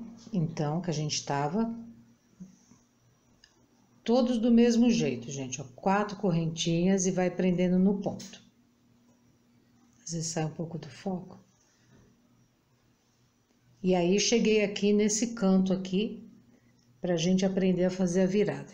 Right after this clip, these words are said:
Então, vamos lá, fazer esses últimos pontos com vocês acompanhando.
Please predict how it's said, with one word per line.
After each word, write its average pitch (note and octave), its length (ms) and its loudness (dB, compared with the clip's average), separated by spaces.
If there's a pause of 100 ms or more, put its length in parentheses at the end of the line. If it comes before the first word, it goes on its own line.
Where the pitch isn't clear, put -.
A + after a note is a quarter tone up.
Então, E3 160 -4
vamos E3+ 300 -2
lá, C#3 100 -6
fazer D3+ 280 -4
esses D#3 280 -4
últimos D#3+ 420 -4
pontos F#3+ 540 -2 (260)
com F#3+ 140 0
vocês F#3+ 420 0
acompanhando. G3+ 720 -6